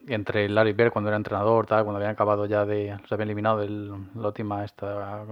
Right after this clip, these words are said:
la conferencia de, del último año, eh, al final es eso, es que es deporte, da igual.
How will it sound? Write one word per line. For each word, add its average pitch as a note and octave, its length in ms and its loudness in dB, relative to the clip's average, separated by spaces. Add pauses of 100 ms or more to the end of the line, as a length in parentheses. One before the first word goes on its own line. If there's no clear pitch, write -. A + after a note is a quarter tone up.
(100)
la G#2+ 100 -6
conferencia G#2 460 -4
de, G#2+ 160 -10
del G#2+ 160 -12 (180)
último G#2 260 -6
año, G#2 200 -2 (840)
eh, B2 220 2
al C#3 80 10
final C#3 240 6
es C3 60 6
eso, B2 220 2
es A#2+ 80 4
que F3+ 100 2
es D3+ 40 6
deporte, B2+ 460 4 (160)
da A#2 100 0
igual. A2 280 2